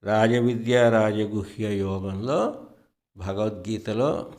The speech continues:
తెలియజేశారు. అందువల్ల మనకి శ్రీకృష్ణ పరమాత్ముని యొక్క గీత ప్రామాణికం.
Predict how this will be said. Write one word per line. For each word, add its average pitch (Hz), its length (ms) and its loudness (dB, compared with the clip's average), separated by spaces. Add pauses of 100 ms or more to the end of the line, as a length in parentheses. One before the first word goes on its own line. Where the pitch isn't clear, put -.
(240)
తెలియజేశారు. 90 800 0 (920)
అందువల్ల 117 440 2 (720)
మనకి 120 840 0 (760)
శ్రీకృష్ణ 147 580 -4
పరమాత్ముని 127 840 0
యొక్క 117 320 2
గీత 117 580 0 (840)
ప్రామాణికం. 131 680 2